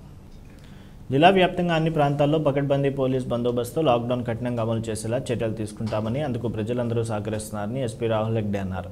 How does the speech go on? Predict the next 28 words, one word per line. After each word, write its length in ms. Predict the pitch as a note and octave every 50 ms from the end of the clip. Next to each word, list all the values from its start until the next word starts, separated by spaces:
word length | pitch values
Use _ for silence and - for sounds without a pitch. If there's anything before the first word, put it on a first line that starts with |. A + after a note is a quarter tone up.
| - G#2
అనవసరంగా 380 | G#2+ G#2+ G#2+ A2+ A2+ A#2 C#3
బయట 260 | D3 C#3 A2+ A2+ A2
తిరిగే 240 | A2 A2 A2 A2 A2
వారిని, 360 | G#2+ G#2+ G#2+ G#2+ A2+ B2+ C#3+
కారణం 400 | - - G#2+ G#2 A2 A2+ A#2 A2+
లేకుండా 260 | G#2+ G#2+ A2 A2 A2 G#2
బయటకు 320 | G#2+ G#2+ G#2 G2+ G#2 A2
వచ్చే 200 | G#2 G#2 - G#2
వారిని 280 | G#2 G2+ G2 F#2+ B2+ A#2+
గుర్తించి 640 | G#2 G2+ G2 - A2 A2 G#2+ - C#3 A2+ - - - - - - - - - - - C#3+
చర్యలు 220 | C#3 D#3 F3 E3+
తీసుకుంటామని, 680 | D3 C3+ C3 B2+ - - C3+ B2 C3 A#2+ B2 B2+ D#3 F3
లాక్‌డౌన్ 440 | D#3 B2+ B2+ B2 B2+ C3 B2+ B2+
నిబంధనలు 440 | A#2 A2 G#2+ B2 B2+ C3+ C#3 C3+ C3+
ఉల్లంఘించిన 480 | A#2 A2+ A#2 A#2+ B2 A#2+ A#2+ A2+ A2+ A2+
వారిపై 340 | G#2+ A2 G#2 G#2+ B2+ C#3+ C#3+
డిజాస్టర్ 480 | A#2+ A2 A2 A#2+ A#2+ A#2 - C3 A2
మేనేజ్మెంట్ 560 | G#2+ G#2+ G#2+ A2 G#2+ G#2 A2+ A2+ A2+ A2 A2+
యాక్ట్ 320 | A2 G#2 G#2+ G#2+ - G#2+ G#2+
ప్రకారం 420 | G#2+ G2+ G#2 G#2+ G#2+ A#2 C3+ C#3+
నాలుగు 260 | A#2 G#2 G#2 G#2 A2
వేల 100 | A2+ G#2+
ఏడు 140 | G#2+ G#2 G#2+
వందల 180 | G#2+ G#2+ G2+ G2+
కేసులు 380 | G2 G#2+ G#2+ G#2+ G#2+ G#2+ G#2
నమోదు 280 | G#2 G#2+ G#2+ G#2 - G#2+
చేయడం 220 | G2 G2+ G2 F#2+
జరిగిందని 520 | G2 G2 F#2 G2 G#2 G#2 G2+ A2 B2+ E3+